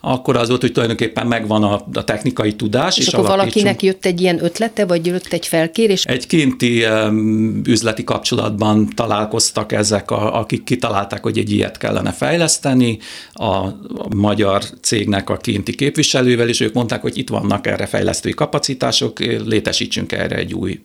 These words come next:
Speaker 1: vállalatot.
Speaker 2: És akkor ti
Speaker 1: És
Speaker 2: is
Speaker 1: akkor
Speaker 2: láttatok ebbe fantáziát?
Speaker 1: Mi is látunk fantáziát. Ez, ez már olyan volt, én itt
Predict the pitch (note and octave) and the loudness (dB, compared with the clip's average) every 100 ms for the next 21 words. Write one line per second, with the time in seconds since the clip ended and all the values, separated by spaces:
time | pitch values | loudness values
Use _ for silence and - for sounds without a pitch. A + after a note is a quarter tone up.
0 | - G2 F2+ G#2 D3+ E3 F#3 F#3 - - | -10 -6 -2 -2 -2 -2 -2 -2 -8 -12
1 | - - F#3+ D#3+ F3 - D3 D3+ D#3+ D#3+ | -8 -2 0 2 0 0 -4 -4 -6 -6
2 | D#3 D3+ C#3+ B2 D3 C3+ - C#3 D3+ B3+ | -6 -6 -6 -8 -8 -10 -10 -12 -6 0
3 | D3+ D3 B2+ B2 A#2 A2+ G#2+ D3 D#3+ E3 | 4 4 4 0 0 -2 0 0 0 0
4 | D#3+ D3+ - - C#3+ - D3 D#3+ D#3 C#3 | 2 0 0 -2 0 0 0 2 4 4
5 | C#3+ C3 B2 B2 B2+ B2+ B2+ | 4 4 4 4 4 2 0